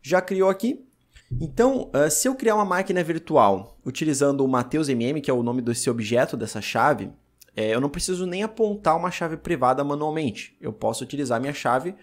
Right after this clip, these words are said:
privada nativa, que tá aqui, é, é a I D R S A.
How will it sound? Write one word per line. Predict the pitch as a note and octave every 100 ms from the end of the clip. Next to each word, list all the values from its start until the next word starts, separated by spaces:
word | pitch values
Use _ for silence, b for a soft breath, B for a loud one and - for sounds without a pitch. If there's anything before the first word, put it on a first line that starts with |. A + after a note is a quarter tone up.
| b b b
privada | F#3+ E3+ B2+ C3 D#3+ - -
nativa, | C#3+ - - F#3 A#3
que | -
tá | -
aqui, | G#2 - D3+ C3
é, | G#2 G2+ -
é | G#2+ G#2+
a | G2+ G2+ G2+ -
I | G#2
D | A2 A2 C3 -
R | - A2+
S | A#2 - G#2
A. | C#3+